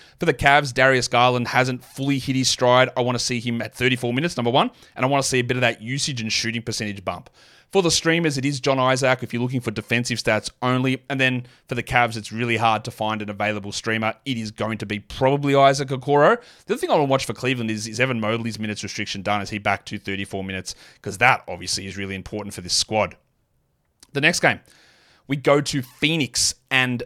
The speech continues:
Dallas. In Dallas, obviously, the Doncic Booker rematch. The Suns have the standard Thursday, Friday, Sunday schedule with three games next week. The Mavericks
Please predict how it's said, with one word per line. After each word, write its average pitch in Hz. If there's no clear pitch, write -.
Dallas. -
In 139
Dallas, 120
obviously, 117
the 104
Doncic 123
Booker 113
rematch. 113
The 143
Suns 180
have 135
the 120
standard 127
Thursday, 131
Friday, 117
Sunday 113
schedule 127
with 104
three 117
games 110
next 110
week. 165
The 135
Mavericks 143